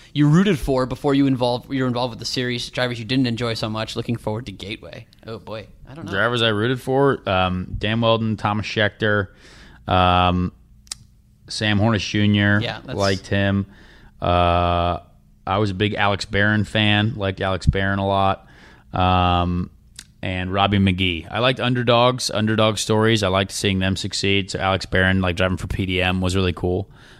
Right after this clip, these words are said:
Speaker 2: Uh, and the Rayovac machine and stuff like that. So I, I think that was, those are really cool, uh, you know, stories. Um, I liked, uh, who else did I like? I don't know. Who else? Who did you like?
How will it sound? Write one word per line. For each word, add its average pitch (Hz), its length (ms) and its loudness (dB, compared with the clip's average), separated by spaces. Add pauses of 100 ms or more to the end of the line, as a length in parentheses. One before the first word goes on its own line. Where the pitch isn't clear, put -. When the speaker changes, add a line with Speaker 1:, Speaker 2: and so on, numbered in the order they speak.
(120)
Speaker 2:
Uh, 90 160 2
and 92 100 -2
the 87 60 -4
Rayovac 90 640 -2
machine 98 680 -2
and - 200 -20
stuff - 120 -16
like 92 140 -10
that. 95 260 -2
So 101 100 -8
I, 117 160 2 (140)
I 113 60 0
think 117 180 -8
that 113 140 -4
was, 110 280 -10 (540)
those 117 200 4
are 117 80 2
really 110 200 4
cool, 107 520 4
uh, 98 520 6
you 107 100 2
know, 95 140 2
stories. 107 1000 2
Um, 92 540 0 (320)
I 98 140 0
liked, 101 600 -2 (1160)
uh, 98 800 2
who 143 160 -2
else 139 200 -2
did 104 140 -10
I - 140 -8
like? - 320 -6
I 107 80 -4
don't 131 120 0
know. 113 280 -4
Who 127 160 2
else? 127 180 4
Who 127 160 2
did 135 100 -2
you 135 100 0
like? - 360 -6